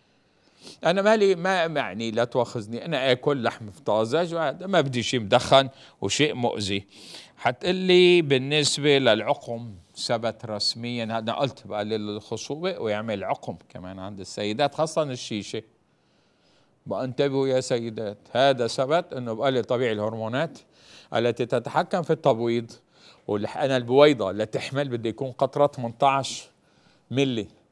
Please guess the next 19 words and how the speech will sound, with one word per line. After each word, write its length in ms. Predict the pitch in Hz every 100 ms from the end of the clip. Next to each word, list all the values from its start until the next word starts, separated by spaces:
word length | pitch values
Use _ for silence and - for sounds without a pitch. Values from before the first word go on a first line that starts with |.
| -
أكثر 320 | 147 - 147
من 140 | 139 120
ثمنتاش 580 | 127 123 143 135 -
ملي، 280 | 123 107 98 - _ _ _ -
وهذا 380 | 113 139 143 143
هدف 200 | 147 -
طبيب 360 | 117 127 135 127 _ _ _ -
النساء 560 | 107 101 113 135 - 139
والولادة، 800 | 127 139 143 143 135 131 139 147
إنه 260 | 131 135 -
يخلي 640 | 131 123 - 151 139 143 139 _ -
البويضة 540 | 110 113 117 143 143 107
عند 240 | 117 131
السيدة 480 | 110 - 123 113 104
ترتفع، 560 | - 117 - 123 131 135
وخاصة 440 | 147 151 139 123
إذا 320 | 107 120 113 - - 95 -
أس-، 240 | 117 -
أس-، 540 | 117 120 - 113 -